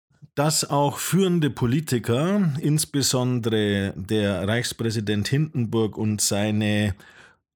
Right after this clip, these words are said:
unmittelbare Umgebung eher antiparlamentarisch gesinnt waren,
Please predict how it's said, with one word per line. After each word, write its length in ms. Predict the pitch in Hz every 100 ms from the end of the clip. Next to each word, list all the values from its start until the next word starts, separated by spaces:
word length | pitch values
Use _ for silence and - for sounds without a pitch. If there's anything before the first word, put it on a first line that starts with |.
| -
unmittelbare 800 | 160 165 143 131 113 113 117 -
Umgebung 840 | 117 107 113 131 143 139 120 107
eher 480 | - 123 135 123 80
antiparlamentarisch 1400 | 113 165 160 - 135 127 123 120 117 113 110 113 107 -
gesinnt 520 | 104 - 117 127 -
waren, 400 | 104 107 110 107